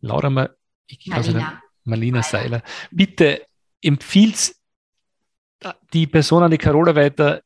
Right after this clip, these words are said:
Speaker 1: Ich bedanke mich für dieses gute Gespräch.
Speaker 2: Sehr gerne.
Speaker 1: Uns gegenseitig weiterzuhelfen ist nicht nur ein B-N-I-Thema. Ich bin davon überzeugt, dass es ein Thema ist, das unsere ganze Menschheit betrifft. Und je mehr wir uns gegenseitig weiterhelfen, desto weniger Konflikte haben wir. Da bin ich überzeugt davon. Zusammen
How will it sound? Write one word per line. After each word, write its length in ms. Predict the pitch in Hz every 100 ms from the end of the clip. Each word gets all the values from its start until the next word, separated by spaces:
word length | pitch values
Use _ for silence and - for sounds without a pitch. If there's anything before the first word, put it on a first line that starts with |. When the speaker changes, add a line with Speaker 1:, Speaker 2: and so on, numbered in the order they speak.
| _ -
Speaker 1:
Ich 260 | 131 - - _ _ _ _ -
bedanke 320 | 139 127 156
mich 160 | 175 165
für 80 | 170
dieses 220 | 160 143
gute 240 | 180 175
Gespräch. 500 | 165 156 - 165 151 - - - - - - _ _
Speaker 2:
Sehr 100 | 151
gerne. 240 | - 165 151
Speaker 1:
Uns 200 | 170 -
gegenseitig 420 | 202 196 190 180
weiterzuhelfen 680 | 147 175 196 185 170 - 180
ist 120 | 170
nicht 120 | 170
nur 100 | 170
ein 100 | 151
B-N-I-Thema. 680 | 139 143 160 143 123 113 110 -
Ich 180 | 160 -
bin 120 | 170
davon 200 | 165 160
überzeugt, 440 | 151 147 131 143 139
dass 80 |
es 100 | 135
ein 140 | 139 127
Thema 260 | 139 143
ist, 140 | 139 -
das 80 | 135
unsere 200 | 131 127
ganze 280 | 120 120
Menschheit 380 | 123 113 123 120
betrifft. 400 | 127 120 117 -
Und 300 | 123 123 - _
je 200 | - 127
mehr 320 | 120 127 165
wir 160 | 156 147
uns 160 | 147
gegenseitig 520 | - 139 135 135 135 -
weiterhelfen, 540 | 127 - 135 131 127
desto 260 | 123 - 113
weniger 280 | 117 131
Konflikte 800 | - 120 - 120 117 - 113 107
haben 360 | - 110 127 113
wir. 120 | 110
Da 80 | -
bin 100 | 123
ich 100 | 117
überzeugt 480 | 117 120 - 123 -
davon. 340 | 117 123 120 -
Zusammen 680 | 120 - 107 139 175 185